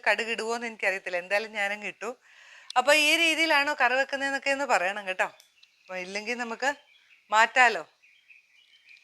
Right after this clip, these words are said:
ഇതിപ്പം ഇതായ ഒരു രീതിയും കൂടെ ഞാനങ്ങ് ചേർത്തു. രണ്ട് ചെറിയുള്ളി അരിഞ്ഞത്,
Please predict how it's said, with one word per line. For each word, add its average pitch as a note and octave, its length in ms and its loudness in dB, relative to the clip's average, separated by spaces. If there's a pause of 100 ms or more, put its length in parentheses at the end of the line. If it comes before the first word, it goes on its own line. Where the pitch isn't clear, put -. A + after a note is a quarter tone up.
(360)
ഇതിപ്പം G#3+ 360 -4
ഇതായ A#3 300 4 (120)
ഒരു A#3+ 120 -6 (100)
രീതിയും A3+ 340 -6
കൂടെ A3 220 -2
ഞാനങ്ങ് G#3 340 -2
ചേർത്തു. D#3+ 380 -6 (1080)
രണ്ട് G#3 300 0 (120)
ചെറിയുള്ളി F#3 480 -2
അരിഞ്ഞത്, E3 360 -10